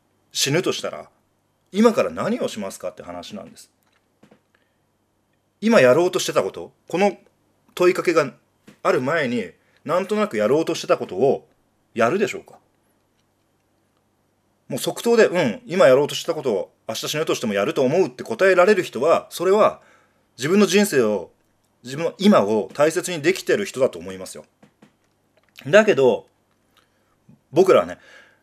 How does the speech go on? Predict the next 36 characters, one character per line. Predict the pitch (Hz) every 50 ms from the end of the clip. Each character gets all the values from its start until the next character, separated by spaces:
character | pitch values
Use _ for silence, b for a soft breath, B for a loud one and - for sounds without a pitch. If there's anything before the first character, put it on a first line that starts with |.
| b b
自 | 117 127 156
分 | 185 233 233 226
の | 220
思 | 208 - - - - 208
考 | 202
の | 202 185
ど | 139 139 175 233
れ | 254 208
が | 165 127
本 | - - 110 120 127 135
音 | 135 131
で、 | 127 123
ど | 113 175 202
れ | 202
が | 170 131
本 | - 113 120 139 151
音 | 151 135
じ | 139
ゃ | 135
な | 135 135 147
い | 131
か | 110 101
と | - 98
か、 | 82 95 90 80 - _
い | - 131 151
ま | 202 220 220
い |
ち | 214 - 117
わ | 107 101
か | - 160 170
ら | 202 196
な | 165 107
い | 90 85 - - _ _ -
で | - -
し | - 82
ょ？ | 80 98 135